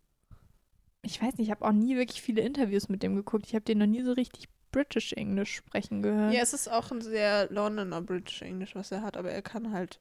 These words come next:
Speaker 2: auch die an-, also er kann
Speaker 1: Ja.
Speaker 2: jeden Akzent
Speaker 1: Ja, ganz
Speaker 2: gefühlt.
Speaker 1: ehrlich, in De-, De-, De-,
Speaker 2: Ja.
Speaker 1: The Devil All the Time, <laughs> da hat er ja auch, äh, hier diesen ultra krassen,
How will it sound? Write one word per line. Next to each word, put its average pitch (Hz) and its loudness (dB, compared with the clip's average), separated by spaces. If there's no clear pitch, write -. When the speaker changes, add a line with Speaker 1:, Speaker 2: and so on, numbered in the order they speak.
Speaker 2:
auch - -6
die - -6
an-, 202 -6
also 180 -2
er 175 2
kann - -4
Speaker 1:
Ja. 208 6
Speaker 2:
jeden 185 0
Akzent - -4
Speaker 1:
Ja, 202 2
ganz 220 4
Speaker 2:
gefühlt. 214 0
Speaker 1:
ehrlich, 226 4
in 202 2
De-, 180 4
De-, 190 -2
De-, 202 6
Speaker 2:
Ja. 208 4
Speaker 1:
The - 6
Devil 240 6
All 247 6
the 277 4
Time, 269 4
<laughs> 311 -2
da 233 2
hat 233 6
er 226 8
ja 214 4
auch, 240 4
äh, 202 6
hier 226 6
diesen 196 -2
ultra 214 6
krassen, 208 4